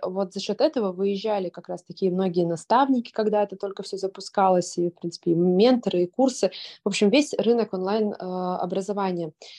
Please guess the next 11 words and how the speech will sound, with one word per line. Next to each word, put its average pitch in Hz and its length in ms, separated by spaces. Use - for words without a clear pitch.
И, 214 400
как 208 200
мне 214 100
кажется, 277 320
сейчас 269 400
нужно 208 540
делать 214 580
упор 214 320
не 190 120
просто, 320 420
что 202 440